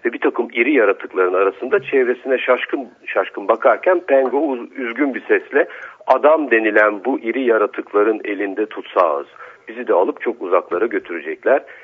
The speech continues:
Bir kez de böyle bir olaya tanık olmuştum. Onların elinden güçlükle canlarını kurtaran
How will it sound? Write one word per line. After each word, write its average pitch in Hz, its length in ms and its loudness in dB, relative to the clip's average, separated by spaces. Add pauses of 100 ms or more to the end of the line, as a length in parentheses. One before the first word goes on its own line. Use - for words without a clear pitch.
(300)
Bir 143 160 -4
kez - 260 -4
de 143 180 0
böyle 104 300 2
bir 95 80 -4
olaya 85 300 0
tanık 110 360 -2
olmuştum. 85 480 -2
Onların 113 340 2
elinden 110 380 -2
güçlükle 113 380 -6
canlarını 101 480 0
kurtaran 143 440 2